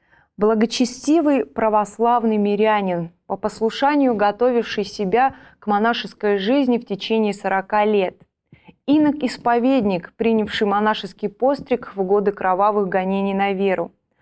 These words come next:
Подробное жизнеописание старца предваряется следующими словами автора о нём. Благочестивый православный мирянин,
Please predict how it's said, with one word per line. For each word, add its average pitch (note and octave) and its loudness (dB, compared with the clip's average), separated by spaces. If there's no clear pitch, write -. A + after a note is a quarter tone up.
Подробное A#3 2
жизнеописание G#3 -2
старца C4+ -4
предваряется G3+ 0
следующими G3 -4
словами G3 0
автора F3 -2
о F#3 -2
нём. F3 -4
Благочестивый G3+ -2
православный G#3 0
мирянин, G3+ 0